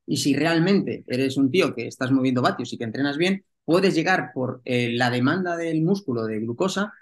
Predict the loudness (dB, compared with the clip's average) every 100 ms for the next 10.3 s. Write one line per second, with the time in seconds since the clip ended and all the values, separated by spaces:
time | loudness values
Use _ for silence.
0 | -2 -2 0 0 0 0 -2 0 2 2
1 | 0 0 -2 -4 -6 -4 -2 -2 -4 -6
2 | -6 -4 -4 -4 -10 -18 -20 _ -18 -12
3 | -10 -6 -4 -2 -2 -2 0 -2 -4 -6
4 | -4 -4 -2 -2 -2 -2 -6 -14 _ -4
5 | -2 0 0 2 2 2 0 0 -4 -2
6 | -2 0 -2 0 0 0 -2 -4 -2 -4
7 | -6 -8 -2 0 2 2 0 0 2 2
8 | 2 0 -4 -4 -2 0 0 -2 -6 -6
9 | -4 -2 0 2 0 -2 -6 -6 -6 -6
10 | -2 -2 -4